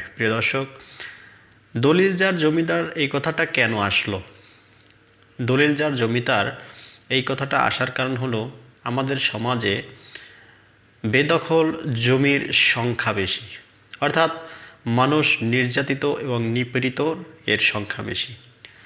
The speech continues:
আপনার দলিল আছে কিন্তু জমি আপনার দখলে নাই। আপনাকে ঠকিয়ে হয়তো আপনার আত্মীয় স্বজন জোর করে অথবা সমাজের মধ্যবিত্ত যারা রয়েছে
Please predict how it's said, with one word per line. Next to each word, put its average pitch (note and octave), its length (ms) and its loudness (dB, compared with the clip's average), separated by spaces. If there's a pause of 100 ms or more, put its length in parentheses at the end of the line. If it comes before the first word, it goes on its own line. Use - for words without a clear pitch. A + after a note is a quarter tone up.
(340)
আপনার E3+ 480 2
দলিল C#3 280 4
আছে A2+ 380 0 (300)
কিন্তু C3+ 260 -4
জমি B2 300 0
আপনার A2 320 -4
দখলে G#2+ 380 -4
নাই। G2+ 240 -8 (960)
আপনাকে D3+ 640 2 (100)
ঠকিয়ে D3 680 -2
হয়তো A#2+ 360 -2
আপনার A#2 260 -2
আত্মীয় A2 360 0
স্বজন B2 380 -2
জোর A2 220 0
করে B2+ 320 -2 (400)
অথবা A#2 360 0
সমাজের B2 600 2 (840)
মধ্যবিত্ত C3 920 0
যারা B2 260 2
রয়েছে A2+ 440 0